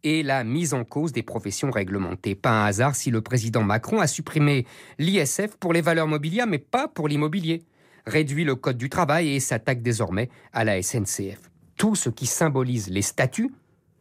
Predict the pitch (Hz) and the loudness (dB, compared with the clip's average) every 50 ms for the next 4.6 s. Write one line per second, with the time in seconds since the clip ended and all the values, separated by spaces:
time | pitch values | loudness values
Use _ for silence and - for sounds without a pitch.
0 | _ - 110 110 - 139 131 - - 135 131 143 156 - - - 240 262 233 165 | _ -2 -2 0 2 0 -2 0 0 0 2 2 2 2 2 0 0 0 2 0
1 | 120 - - - 139 127 - 156 - - - 254 247 - 190 160 - 165 160 - | 0 -2 0 -2 -2 0 0 -2 -2 0 0 0 0 2 0 2 2 0 2 2
2 | 190 170 160 156 - 185 160 151 131 - - - - - - - 131 131 131 - | 2 2 2 2 2 2 2 2 0 -2 -10 -20 -20 -14 -6 -2 0 0 0 0
3 | - - - 220 208 214 - 196 180 190 165 - - 247 247 185 156 - - - | -2 0 0 0 0 0 -2 -4 -4 -4 -4 -4 -2 -2 0 0 0 -2 -2 0
4 | - 220 214 180 202 180 190 175 - - 214 220 | 0 0 2 2 0 -2 -2 -4 -4 -4 -4 -4